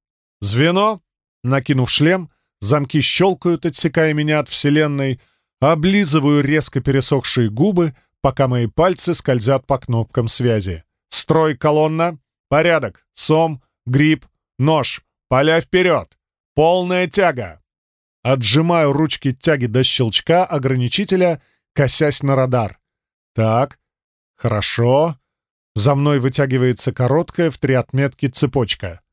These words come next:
«Звено! Форсаж!» Выдыхая, вжимаю кнопку, прикрывая глаза от навалившейся тяжести. «Ничего, переживем. Не впервой». С трудом растягиваю в улыбке потяжелевшие губы,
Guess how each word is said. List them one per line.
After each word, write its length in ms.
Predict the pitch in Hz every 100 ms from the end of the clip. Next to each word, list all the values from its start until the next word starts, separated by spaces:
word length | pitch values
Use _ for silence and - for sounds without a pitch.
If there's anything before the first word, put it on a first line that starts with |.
| _ _
«Звено! 600 | 104 110 151 170 190 175 127 _ _ _ _ _ _ _
Форсаж!» 720 | 175 175 - 135 - - - _ _ _ _ _ _
Выдыхая, 720 | 107 139 135 139 190 214 180
вжимаю 640 | 113 95 143 156 160 151 135
кнопку, 580 | - 143 190 - 170
прикрывая 640 | 147 143 123 131 135 139 127
глаза 600 | 110 117 101 156 165 127 _
от 200 | 131 -
навалившейся 920 | 127 110 117 120 135 - 123 110 120
тяжести. 800 | 104 - 110 98 92 - 85 67 _ _ _ _ _ -
«Ничего, 1000 | 190 233 - 208 165 123 123 107 87 - - -
переживем. 920 | 240 202 127 131 117 110 101 85 78 _ _
Не 200 | 156 208
впервой». 800 | - - 127 110 113 101 82 76 _ _ _ _
С 160 | - -
трудом 540 | 131 139 131 151 139
растягиваю 720 | 131 131 - 156 143 127 123 117
в 80 | 113
улыбке 480 | 123 185 - -
потяжелевшие 960 | 139 156 - 131 131 135 139 - 127 117
губы, 540 | 104 151 208 175 165